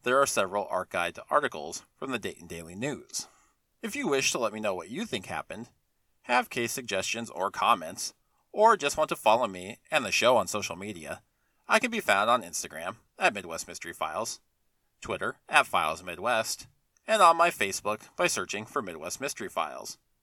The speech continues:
You can also email me at midwest mystery files pod at gmail dot com.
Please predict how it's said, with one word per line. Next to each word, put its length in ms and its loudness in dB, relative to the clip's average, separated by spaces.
You 80 -8
can 140 -4
also 420 2
email 320 -10
me 260 -14
at 140 2
midwest 400 -10
mystery 260 -10
files 260 2
pod 460 0
at 160 2
gmail 360 -10
dot 180 -8
com. 380 -2